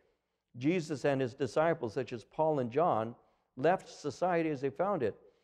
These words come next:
uprooting no ancient landmarks, alarming no ancient prejudices, content to live in the world as it was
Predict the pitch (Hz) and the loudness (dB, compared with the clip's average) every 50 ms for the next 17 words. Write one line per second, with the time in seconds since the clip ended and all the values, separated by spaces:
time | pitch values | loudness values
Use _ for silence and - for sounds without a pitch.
0 | _ _ _ _ _ - 151 143 147 165 165 165 151 143 135 135 139 135 135 135 | _ _ _ _ _ 0 0 2 2 2 2 2 2 2 2 2 2 4 4 2
1 | 139 127 - 127 - - 135 135 143 147 143 117 113 120 131 127 - - - _ | 0 0 -2 -4 -4 -2 0 0 0 0 0 0 0 0 0 -2 -8 -18 -20 _
2 | _ - 123 123 135 147 170 180 180 170 151 139 131 127 127 - 143 135 139 131 | _ 0 0 2 4 4 2 2 2 0 0 0 0 0 0 0 -2 -2 -2 -4
3 | - 131 127 - - 143 147 143 123 117 107 107 107 - - 127 127 - _ _ | -6 -6 -6 -4 0 0 0 0 0 -2 -4 -4 -4 -6 -8 -10 -10 -10 _ _
4 | _ _ _ _ _ _ _ - 139 139 127 - 151 160 156 160 151 135 131 139 | _ _ _ _ _ _ _ -4 -4 -2 0 2 2 2 0 -2 -2 2 2 4
5 | 139 139 139 151 156 147 139 139 147 135 127 123 123 135 165 160 135 127 123 123 | 4 2 2 0 0 2 2 2 0 0 -2 -2 -2 0 4 4 6 6 4 4
6 | 127 117 110 131 123 - 156 165 151 117 117 123 117 - | 2 0 0 -2 -4 -2 0 2 2 2 2 0 -4 -8